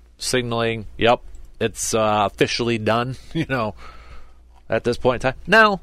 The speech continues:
that, you know, I, maybe I shouldn't necessarily say that because, again, I think the, maybe the best outlook for this Packers team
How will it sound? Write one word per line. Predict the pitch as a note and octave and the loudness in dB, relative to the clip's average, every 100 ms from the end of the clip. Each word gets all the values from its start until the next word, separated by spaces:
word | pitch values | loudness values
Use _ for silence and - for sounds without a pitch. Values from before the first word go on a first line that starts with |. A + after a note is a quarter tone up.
| - | -6
that, | G3 G#3 - - | 0 0 0 -4
you | - F3+ | 0 4
know, | D3+ | 4
I, | E3 | 4
maybe | E3+ F#3+ | 2 6
I | E3 | 4
shouldn't | - D#3+ D3 | 4 0 0
necessarily | C3 C3+ - C3+ B2 | -2 -2 -2 -2 0
say | B2 A#2+ | 0 2
that | A#2 | 2
because, | C3 B2 B2 A#2+ | 2 2 2 2
again, | A#2+ A2 A2+ - - - | 2 0 0 -4 -4 -2
I | B2 | 0
think | E3+ - | 0 0
the, | E3 A#2+ - - - - - | -2 -2 -6 -10 -10 -10 -10
maybe | D3+ F#3 | -4 -4
the | F#3 C#3 | -4 -6
best | - E3 G3 - - | 2 4 4 0 6
outlook | E3 F3 D3 C#3+ | 6 8 4 2
for | - C#3+ C#3 | 2 0 2
this | B2+ C#3 | 2 0
Packers | - C3+ C3+ C3+ - | 2 2 2 0 -4
team | - A2 E2+ | -6 -6 -8